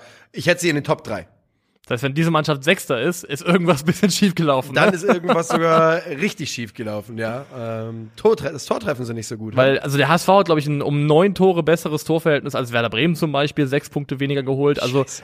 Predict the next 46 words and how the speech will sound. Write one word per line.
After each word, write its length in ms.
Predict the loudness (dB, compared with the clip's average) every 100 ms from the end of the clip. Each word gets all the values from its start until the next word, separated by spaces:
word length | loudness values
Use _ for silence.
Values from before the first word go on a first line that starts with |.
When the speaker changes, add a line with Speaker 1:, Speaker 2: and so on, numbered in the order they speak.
| _
Speaker 2:
vi-, 240 | -14 -8 -4
ga-, 180 | -2 -2
ganz 260 | 0 0 0
viele 280 | 0 2 2
von 200 | 2 0
diesen 540 | 0 -2 -2 -4 -6 -12 _ _ _ _
Parametern, 800 | 0 2 2 2 2 2 2 0
an 200 | -2 -2
denen 180 | 0 0
du 40 |
eigentlich 220 | 0 0
messen 380 | 0 0 0 -2
können 280 | 0 0 0
müsstest, 360 | -2 -2 -4 -4
ob 140 | -4
eine 80 | -2
Mannschaft 360 | -2 -2 -2
eine 80 | -4
Spitzenmannschaft 720 | -2 -2 -2 -4 -4 -2 -2
ist, 220 | -2 -6 -8
die 20 |
sprechen 380 | -2 0 0 -2
alle 180 | -4
für 160 | -4 -6
den 140 | -4
H 100 | -2
S 140 | -4 -2
V, 400 | 2 2 2 -4 -8
Speaker 1:
Mhm. 300 | -8 -6 -2
Speaker 2:
aber 240 | 0 2
es 100 | 2
hat 140 | 0 0
sich 160 | 0
leider 340 | 2 4 4 2
einfach 380 | 0 -4 -6
nicht 180 | -6 -6
ergebnistechnisch 760 | -6 -6 -8 -6 -4 -4 -4 -4
so 360 | 0 2 2 -2 _ _
niedergeschlagen, 720 | -4 0 4 4 2 0 0 -2
wie 60 |
es 80 | -6
das 100 | -6
vielleicht 320 | -8 -4 -2
hätte 160 | -4 -8
tun 240 | -6 -4
müssen. 400 | -4 -6 -4 -6